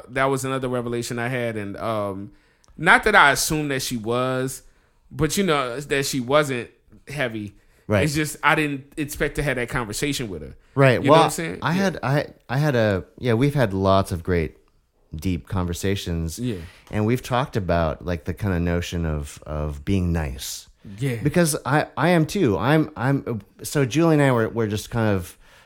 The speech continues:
Speaker 2: talking about this whole concept of being nice and
Speaker 1: Mm-hmm.
Speaker 2: kind of people like, "Oh, you're so nice. You're such a nice person."
Speaker 1: Yeah.
Speaker 2: Well, that, that doesn't happen by accident.
Speaker 1: No.
Speaker 2: And
Speaker 1: No.
Speaker 2: it's, it's to me, like, I treat people,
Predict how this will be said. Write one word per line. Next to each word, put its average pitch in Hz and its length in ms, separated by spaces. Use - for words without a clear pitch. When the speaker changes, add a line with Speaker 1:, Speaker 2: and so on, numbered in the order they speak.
Speaker 2:
talking 117 400
about 92 260
this 92 120
whole 104 200
concept 113 500
of 76 120
being 78 260
nice 73 560
and 90 220
Speaker 1:
Mm-hmm. 120 80
Speaker 2:
kind 95 140
of 87 60
people 95 240
like, 90 140
"Oh, 147 140
you're 139 120
so 139 220
nice. 120 480
You're 95 100
such - 200
a 101 40
nice 92 220
person." 87 440
Speaker 1:
Yeah. 127 160
Speaker 2:
Well, 151 120
that, 208 320
that 170 140
doesn't 160 220
happen 139 300
by 98 140
accident. 78 580
Speaker 1:
No. 127 340
Speaker 2:
And 135 160
Speaker 1:
No. 135 60
Speaker 2:
it's, - 260
it's 131 260
to 143 120
me, 143 180
like, 113 220
I 143 240
treat 143 480
people, 113 680